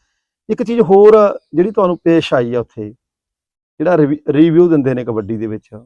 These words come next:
ਥਰਡ ਅੰਪਾਇਰ, ਉਹਨੂੰ ਤੁਸੀਂ ਕਿਵੇਂ ਦੇਖਦੇ ਹੋ?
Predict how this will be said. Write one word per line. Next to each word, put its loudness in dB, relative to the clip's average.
ਥਰਡ 2
ਅੰਪਾਇਰ, -2
ਉਹਨੂੰ -2
ਤੁਸੀਂ -8
ਕਿਵੇਂ -2
ਦੇਖਦੇ -4
ਹੋ? -14